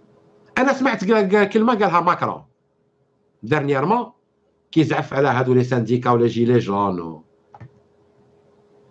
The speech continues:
قال لهم: "سي اون ايتي اون ديكتاتور، لا فيولونس سوري جوستيفيي".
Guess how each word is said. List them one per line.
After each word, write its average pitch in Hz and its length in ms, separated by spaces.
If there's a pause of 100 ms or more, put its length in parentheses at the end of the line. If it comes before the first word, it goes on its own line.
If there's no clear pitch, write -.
(220)
قال 330 100
لهم: 311 120
"سي 320 180
اون 277 160
ايتي 262 300
اون 208 80
ديكتاتور، 175 600 (800)
لا 277 140
فيولونس 277 400
سوري 247 280
جوستيفيي". 226 680